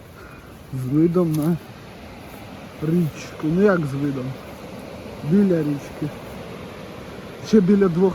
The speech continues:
трас. Ну, коротше. Все, що, зараз їсти готую і лягаю спати.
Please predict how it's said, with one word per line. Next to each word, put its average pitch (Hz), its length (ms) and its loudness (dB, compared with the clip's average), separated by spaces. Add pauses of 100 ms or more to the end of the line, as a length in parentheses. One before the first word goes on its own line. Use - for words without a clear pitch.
трас. 139 260 -4 (1200)
Ну, 208 120 2
коротше. 175 520 2 (1900)
Все, 240 260 4 (120)
що, 151 200 -2 (500)
зараз 175 320 0 (880)
їсти 175 380 2
готую 156 560 0 (100)
і 151 100 0
лягаю 160 300 -2
спати. - 420 -8